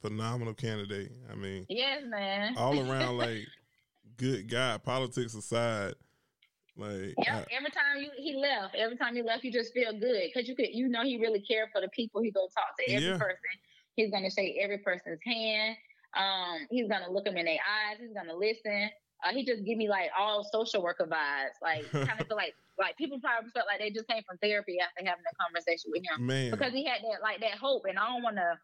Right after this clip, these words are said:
Speaker 2: you know, compare him to President, uh, Barack Obama, but it was just that feeling of hope again, um, that I felt with working,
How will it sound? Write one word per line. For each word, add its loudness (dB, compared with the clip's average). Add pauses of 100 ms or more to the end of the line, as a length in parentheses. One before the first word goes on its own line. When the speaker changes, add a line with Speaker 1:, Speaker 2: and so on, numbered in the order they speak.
(300)
Speaker 2:
you 2
know, 0
compare -2
him -2
to 0 (520)
President, 2
uh, 4
Barack 0
Obama, -2
but 2 (120)
it 0
was 2
just 0
that 2
feeling 0
of 0
hope 0
again, 0 (400)
um, 2
that 2
I 0 (140)
felt 0
with 4
working, 0